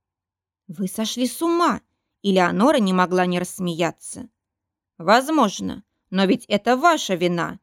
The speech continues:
Конюх с силой схватил ее за руку. "Вы должны быть моей!" Его глаза полыхали безумием, и Элеонора действительно испугалась. "Отпустите меня!"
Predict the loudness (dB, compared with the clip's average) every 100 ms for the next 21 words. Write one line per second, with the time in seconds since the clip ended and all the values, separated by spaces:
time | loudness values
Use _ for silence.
0 | _ _ _ _ 0 2 -2 -8 -6 -2
1 | -2 -2 -2 -2 -2 -2 0 0 -2 -2
2 | -2 -4 -8 -18 -20 _ _ _ _ _
3 | -8 0 2 4 4 2 2 2 0 -4
4 | -4 -4 -2 -4 -6 _ _ _ _ _
5 | _ _ -10 -4 0 2 2 0 0 -2
6 | 0 -2 -2 -2 -2 -2 -2 -6 -2 0
7 | 0 -2 -8 -16 _ _ -6 -2 2 2
8 | 2 2 2 2 0 -4 -2 -2 0 -4
9 | -4 -8 -10 -8 -2 -2 -4 -12 -20 -20
10 | _ _ _ _ _ -16 -6 -6 -6 0
11 | 0 2 0 2 2 -2